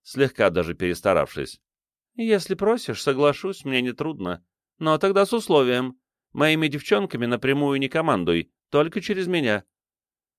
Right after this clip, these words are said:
«Как раз это я тоже хотел тебе предложить», — кивнул околот. «Но тоже с условием. Так будет лишь в нормальной, спокойной обстановке.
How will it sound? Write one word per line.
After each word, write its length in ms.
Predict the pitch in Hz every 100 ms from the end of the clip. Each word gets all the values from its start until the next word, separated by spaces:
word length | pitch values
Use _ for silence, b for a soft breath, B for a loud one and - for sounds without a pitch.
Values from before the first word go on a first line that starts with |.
| _
«Как 220 | - 71
раз 280 | 107 147 123
это 200 | 156 117
я 160 | 110 104
тоже 280 | 101 80 78
хотел 360 | 85 78 60
тебе 220 | - 71
предложить», — 640 | 71 73 73 76 69 - - _ _ -
кивнул 360 | 85 80 80
околот. 480 | 76 85 78 69 - _ _ _ _
«Но 180 | - 98
тоже 260 | 123 160 175
с 80 | 175
условием. 640 | 139 101 80 78 73 71 _ _ _ _ -
Так 260 | 92 92
будет 300 | 110 117 101
лишь 180 | 110 85
в 80 | 85
нормальной, 540 | 113 117 98 85 78
спокойной 560 | - 101 101 90 85 85
обстановке. 680 | - 113 104 - - -